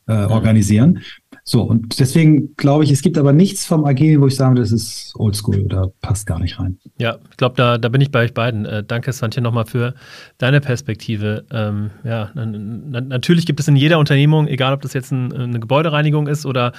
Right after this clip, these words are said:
Speaker 2: auch eine, ein digitales Unternehmen gibt es Menschen, die halt, für die das Thema Agilität irgendwie nicht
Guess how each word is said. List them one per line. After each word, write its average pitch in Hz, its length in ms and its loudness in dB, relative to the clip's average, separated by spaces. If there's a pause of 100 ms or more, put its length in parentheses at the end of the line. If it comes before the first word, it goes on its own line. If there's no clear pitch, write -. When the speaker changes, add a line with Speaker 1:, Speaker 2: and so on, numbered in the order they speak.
(220)
Speaker 2:
auch 123 320 -4 (300)
eine, 117 320 -2
ein 120 300 -2
digitales 151 440 -2
Unternehmen 139 380 2
gibt 135 160 -4
es 135 100 -6
Menschen, 151 340 0
die 139 180 0
halt, 139 280 0 (340)
für - 160 -6
die 147 260 0 (120)
das 139 140 -6
Thema 147 220 2
Agilität 135 440 0
irgendwie 143 300 0
nicht 143 280 0